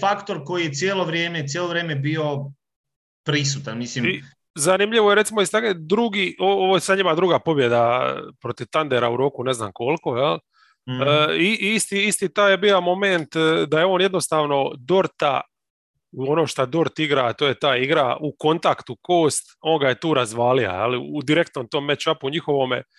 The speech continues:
Speaker 2: koji je stvarno izuzetno zanimljiv bio. Znači, dva imaš baš igrača koja vidiš da su to igrači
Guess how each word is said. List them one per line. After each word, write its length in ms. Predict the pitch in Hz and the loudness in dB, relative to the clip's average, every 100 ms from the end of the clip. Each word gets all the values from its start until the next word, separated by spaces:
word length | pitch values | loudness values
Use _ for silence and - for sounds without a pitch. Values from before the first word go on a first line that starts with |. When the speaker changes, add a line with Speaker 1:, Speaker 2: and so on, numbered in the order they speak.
| - - - _ | -20 -20 -20 _
Speaker 2:
koji 220 | - 139 139 | -2 4 4
je 60 | |
stvarno 320 | - 151 170 | 2 2 2
izuzetno 380 | 170 156 175 151 | 2 0 0 0
zanimljiv 400 | 131 135 147 147 | 0 0 0 -2
bio. 240 | 123 131 113 | 0 0 0
Znači, 260 | 135 147 143 | -4 -4 -4
dva 240 | 151 202 | 0 2
imaš 200 | 202 190 | 2 0
baš 220 | 160 208 175 | 0 -2 -2
igrača 460 | 170 185 208 202 | 0 2 2 -2
koja 200 | - 170 | 0 0
vidiš 320 | 170 202 185 | 0 0 -2
da 100 | 160 | 0
su 140 | 147 - | -4 -6
to 180 | 214 202 | -2 0
igrači 600 | 170 165 180 208 - 175 | 2 2 2 0 -2 -10